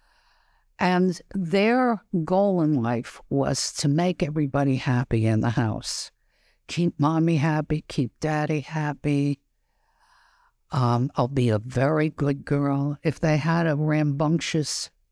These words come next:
sibling, they would be the good sibling. And they developed this personality style where they took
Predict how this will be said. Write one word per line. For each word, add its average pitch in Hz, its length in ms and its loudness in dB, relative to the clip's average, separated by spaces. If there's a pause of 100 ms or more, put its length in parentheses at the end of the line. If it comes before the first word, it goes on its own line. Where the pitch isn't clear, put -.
(120)
sibling, 156 760 0 (460)
they 139 200 4
would 160 220 0
be 147 180 4
the 120 160 2 (180)
good 123 360 2
sibling. 127 760 0 (1000)
And 180 320 2 (880)
they 208 280 2
developed 226 460 2
this 208 240 0
personality 208 800 0
style 185 360 0
where 180 200 0
they 180 180 0
took - 440 -6